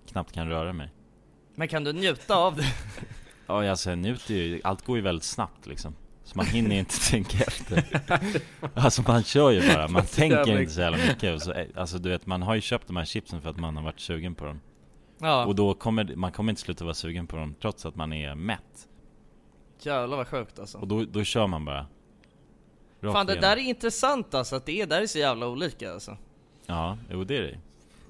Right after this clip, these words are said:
Speaker 2: Alltså, för jag är ju verkligen så här, alltså, jag, eh, alltså, det händer mig,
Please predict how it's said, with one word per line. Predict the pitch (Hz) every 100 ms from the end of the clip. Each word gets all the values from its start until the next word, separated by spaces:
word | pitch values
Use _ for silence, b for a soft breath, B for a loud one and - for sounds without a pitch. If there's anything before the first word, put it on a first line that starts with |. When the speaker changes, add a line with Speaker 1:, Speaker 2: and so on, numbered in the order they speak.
| 85 101 - _ - 180
Speaker 2:
Alltså, | 160
för | 180
jag | 170 220
är | 165
ju |
verkligen | 151 143 - 208 170
så | 143
här, | 120 117
alltså, | 120 -
jag, | 123 131 160 156 127 131 127
eh, | 117 113 - - - _ - -
alltså, | 170 160 165
det | 170
händer | 208 190
mig, | 160 156 143